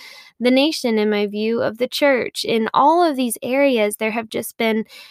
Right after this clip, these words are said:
these things that have been coming up to the surface. And so I found myself in the middle of October just feeling, uh, really overwhelmed and really unsure of what I needed to do next.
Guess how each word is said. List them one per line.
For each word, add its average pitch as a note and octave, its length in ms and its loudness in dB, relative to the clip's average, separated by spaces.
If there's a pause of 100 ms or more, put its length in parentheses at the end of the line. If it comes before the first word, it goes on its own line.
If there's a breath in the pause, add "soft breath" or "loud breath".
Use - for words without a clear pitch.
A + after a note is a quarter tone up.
(100)
these B3+ 320 -4
things D#4 380 2
that G3+ 100 -4
have G#3 80 -2
been G#3 160 -2
coming A3+ 360 0
up - 140 -6
to G#3+ 120 -6
the G#3 120 -4
surface. A3 640 -4
And A3 180 -2
so A3 440 2 (360 loud breath)
I B3 80 -4
found F4+ 220 6
myself A#3 560 2
in A3+ 120 0
the A3 280 0
middle A#3+ 360 0
of A3+ 120 -2
October G#3 580 -4
just - 440 -10
feeling, G#3+ 640 0 (460 loud breath)
uh, G3+ 260 -2
really C#4+ 420 4
overwhelmed G3+ 800 0 (100)
and G#3 540 0
really A#3 320 2
unsure A3 540 -2
of G3 100 -4
what G3+ 180 0
I G3+ 80 0
needed G3+ 380 -2
to G#3 100 -10
do G3+ 160 -2
next. - 640 -8